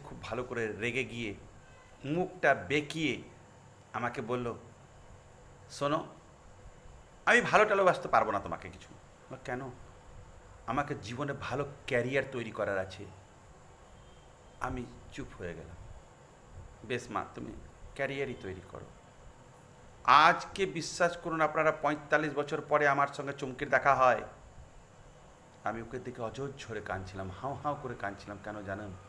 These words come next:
আমি মনে মনে এইটাই ভাবলাম, "হারে চুমকি,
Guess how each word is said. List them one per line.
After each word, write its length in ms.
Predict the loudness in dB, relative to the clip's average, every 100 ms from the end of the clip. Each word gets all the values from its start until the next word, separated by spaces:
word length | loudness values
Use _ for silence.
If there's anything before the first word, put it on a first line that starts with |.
| -20 -20 -20 -20 -20 -20 -20 -20 -18
আমি 160 | -12 -10
মনে 240 | -8 -6
মনে 220 | -6 -4 -4
এইটাই 300 | -4 -6 -4
ভাবলাম, 320 | -4 -6 -8
"হারে 260 | -6 -6
চুমকি, 520 | -4 -8 -10 -12 -14